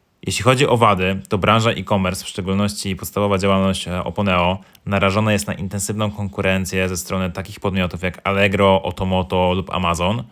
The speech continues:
oraz akcje spółki przez ostatnie dwanaście miesięcy urosły aż o sześćdziesiąt procent i możliwa jest korekta na kursie poprzez realizację zysków. A kolejną spółką w naszym zestawieniu jest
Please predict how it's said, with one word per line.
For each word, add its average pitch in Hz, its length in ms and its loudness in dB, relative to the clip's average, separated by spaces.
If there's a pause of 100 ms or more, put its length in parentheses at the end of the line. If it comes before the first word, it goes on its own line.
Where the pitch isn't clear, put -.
(400)
oraz 104 360 -4
akcje 117 420 2
spółki 107 500 0
przez 101 200 -6
ostatnie - 360 -2
dwanaście 104 500 0
miesięcy 98 540 -2
urosły 98 400 -2
aż 104 200 0
o - 60 -10
sześćdziesiąt 95 400 -4
procent 98 440 2 (280)
i 92 60 -4
możliwa 110 400 4
jest 98 160 4
korekta 98 320 0
na 90 120 0
kursie 92 460 -2
poprzez 85 260 -10
realizację 90 460 -4
zysków. 78 460 -10 (520)
A 127 120 2
kolejną 151 400 6
spółką 113 560 -4
w 110 60 -8
naszym 123 280 0
zestawieniu 113 580 0
jest 101 640 -2